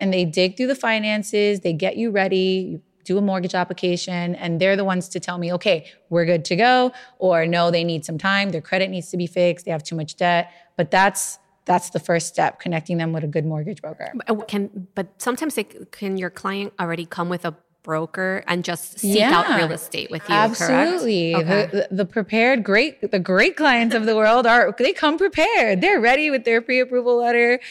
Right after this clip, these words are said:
Speaker 1: and they're like,
Speaker 2: Uh, show me the
Speaker 1: "Okay,
Speaker 2: stuff."
Speaker 1: show
Speaker 2: Yeah.
Speaker 1: me the stuff. I love actually taking the journey with them and introducing them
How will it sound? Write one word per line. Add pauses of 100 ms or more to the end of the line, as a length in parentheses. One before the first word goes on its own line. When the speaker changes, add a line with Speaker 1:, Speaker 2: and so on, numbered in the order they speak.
(260)
Speaker 1:
and
they're
like,
Speaker 2:
Uh,
show
me
the
Speaker 1:
"Okay,
Speaker 2:
stuff."
Speaker 1:
show
Speaker 2:
Yeah.
Speaker 1:
me
the (100)
stuff. (280)
I
love (100)
actually
taking
the
journey
with
them
and
introducing
them